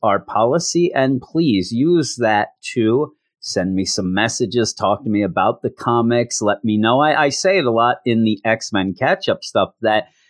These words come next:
I, I kinda do need a guiding hand at times, so I don't mind if I say something or I'm thinking something a little,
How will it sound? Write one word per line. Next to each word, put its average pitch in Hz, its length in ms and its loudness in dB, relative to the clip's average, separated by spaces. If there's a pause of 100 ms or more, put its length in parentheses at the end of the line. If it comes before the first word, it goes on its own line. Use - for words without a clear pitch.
(200)
I, 139 180 0
I 135 140 2
kinda 190 380 0
do 139 280 0
need 120 320 2
a 113 140 2
guiding 113 540 2
hand 131 460 0
at 110 280 0
times, 135 600 0 (160)
so - 220 0
I 131 160 2
don't 135 280 0
mind 110 580 0
if 107 220 2 (120)
I 98 120 2
say 98 340 -2
something 110 560 -2
or 95 360 2
I'm 92 300 2
thinking 95 440 -2
something 95 440 -2
a 92 100 2
little, 98 520 0